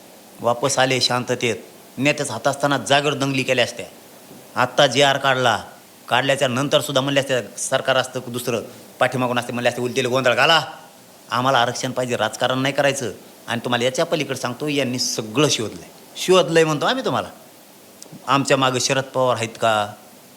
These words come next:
अजित पवार आहेत का, शिंदे साहेब आहेत का, उद्धव ठाकरे आहेत का, व परत ते नाना पटोले साहेब किंवा काँग्रेस राहुल गांधी आहेत का, परत, अ, श-, एकनाथ शिंदे साहेब आहेत का, असे सगळे शोधले यांनी,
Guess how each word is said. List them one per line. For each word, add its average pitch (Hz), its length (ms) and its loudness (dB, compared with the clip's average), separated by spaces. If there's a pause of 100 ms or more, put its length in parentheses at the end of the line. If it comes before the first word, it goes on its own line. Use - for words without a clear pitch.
(140)
अजित 135 260 0
पवार 135 300 4
आहेत 120 280 -2
का, 120 340 4
शिंदे 147 320 -2
साहेब 131 240 0
आहेत 117 260 -2
का, 120 280 4 (380)
उद्धव 135 220 0
ठाकरे 123 320 -2
आहेत 113 260 -2
का, 117 300 4 (520)
व 123 100 -4
परत 135 240 2
ते 135 320 -2 (120)
नाना 135 240 2
पटोले 135 340 -4
साहेब 131 280 -2
किंवा 131 140 2
काँग्रेस 131 480 0
राहुल 131 220 2
गांधी 127 240 -2
आहेत 123 300 0
का, 117 240 4 (600)
परत, 139 260 2
अ, 131 180 2 (280)
श-, - 220 -8
एकनाथ 143 440 0
शिंदे 143 240 -2
साहेब 135 260 0
आहेत 117 140 -2 (120)
का, 120 220 0 (340)
असे 240 240 4
सगळे 262 320 4
शोधले 226 340 4
यांनी, 139 200 0